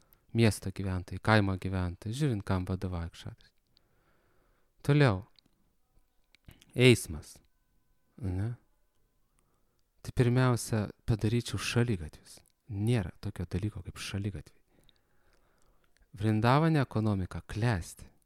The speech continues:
Ten nuo tokios masės žmonių ten prekyba eina tolkata,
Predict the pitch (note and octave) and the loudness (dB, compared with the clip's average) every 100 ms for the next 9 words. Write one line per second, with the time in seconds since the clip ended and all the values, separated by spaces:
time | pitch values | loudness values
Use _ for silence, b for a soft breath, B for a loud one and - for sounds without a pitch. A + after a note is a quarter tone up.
0 | _ _ - A2 G#2+ A2+ C#3 B2+ G#2 - | _ _ -6 -2 0 0 -2 -2 -4 -2
1 | A#2 A2 G2 F#2 G2+ A2+ A2+ F2+ - F#2+ | -2 -2 -4 -4 -4 -4 -4 -4 -4 -6
2 | - A#2 A2 A2+ G#2+ F#2+ _ _ _ _ | -4 -4 0 0 -2 -6 _ _ _ _
3 | _ - B2 C3 C#3 - E2 | _ -4 -2 0 -2 -2 -6